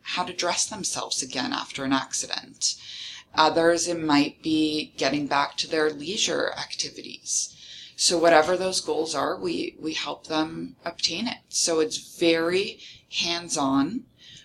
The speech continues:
We could be working with the clients for several years.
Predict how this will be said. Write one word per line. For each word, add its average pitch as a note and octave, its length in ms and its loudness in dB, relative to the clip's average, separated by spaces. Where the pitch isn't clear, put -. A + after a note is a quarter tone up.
We D#3+ 240 -4
could - 180 -8
be F#3 120 0
working D#3 420 -2
with D#3 160 -6
the C#3 60 -8
clients C#3 600 0
for D3 160 -10
several D3 580 0
years. D#3+ 880 -2